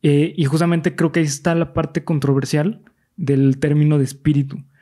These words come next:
Porque es, o espiritual, o mente, o alma, lo que sea, güey. Justamente porque uno piensa luego, luego en sor-,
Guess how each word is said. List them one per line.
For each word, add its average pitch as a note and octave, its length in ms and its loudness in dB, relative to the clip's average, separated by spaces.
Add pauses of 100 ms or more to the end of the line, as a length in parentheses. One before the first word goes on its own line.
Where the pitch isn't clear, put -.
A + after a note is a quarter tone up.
(180)
Porque D3 260 -2
es, C#3+ 180 -6
o D3 140 2
espiritual, C#3 680 0
o C3 300 2
mente, C#3 480 2
o B2+ 320 0
alma, D3 260 2
lo C3 140 -2
que C3+ 80 -2
sea, C#3+ 160 0
güey. C3 180 -2 (1200)
Justamente F3+ 380 2
porque D#3+ 460 0
uno F3 280 2
piensa F3+ 360 2
luego, E3+ 220 4
luego D#3+ 420 0
en C3+ 300 -2 (120)
sor-, D#3 240 -2